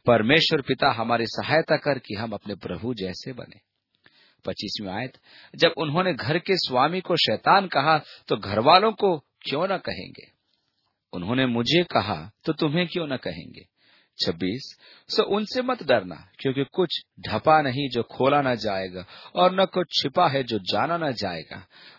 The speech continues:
जो मैं तुमसे अंधियारे में कहता हूँ, उसे उजियाले में कहने, और जो कानों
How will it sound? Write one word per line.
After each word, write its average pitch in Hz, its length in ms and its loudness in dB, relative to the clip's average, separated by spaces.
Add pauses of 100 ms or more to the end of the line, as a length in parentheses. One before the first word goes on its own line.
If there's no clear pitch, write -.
जो 113 180 2
मैं 139 220 4
तुमसे 147 360 -2
अंधियारे 135 480 2
में 147 120 -2
कहता 135 340 -2
हूँ, 135 220 -4 (260)
उसे 113 260 -2
उजियाले 123 480 2
में 147 160 -2
कहने, 131 460 -4 (300)
और 117 160 6
जो 143 160 2
कानों 165 540 2